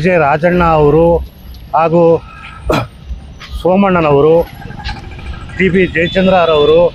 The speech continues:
ಈ ಶಾಖೆಯ ಉದ್ಘಾಟನಾ ಕಾರ್ಯಕ್ರಮದಲ್ಲಿ ಪಾಲ್ಗೊಳ್ಳಲಿದ್ದು, ಸಾರ್ವಜನಿಕರಿಗೋಸ್ಕರ ಈ ಶಾಖೆಯ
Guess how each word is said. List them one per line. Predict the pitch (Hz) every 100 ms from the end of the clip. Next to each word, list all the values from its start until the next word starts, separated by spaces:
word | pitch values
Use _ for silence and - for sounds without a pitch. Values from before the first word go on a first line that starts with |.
| - - - - 160
ಈ | 170 160 151 - - -
ಶಾಖೆಯ | 160 170 185 175 160
ಉದ್ಘಾಟನಾ | 147 185 180 170 170 165
ಕಾರ್ಯಕ್ರಮದಲ್ಲಿ | 160 165 165 165 160 151 -
ಪಾಲ್ಗೊಳ್ಳಲಿದ್ದು, | 143 170 170 170 - 185 190 - - - - -
ಸಾರ್ವಜನಿಕರಿಗೋಸ್ಕರ | 151 180 196 185 180 175 170 165 160 - 170 311 - - - - -
ಈ | 160 156
ಶಾಖೆಯ | 165 170 180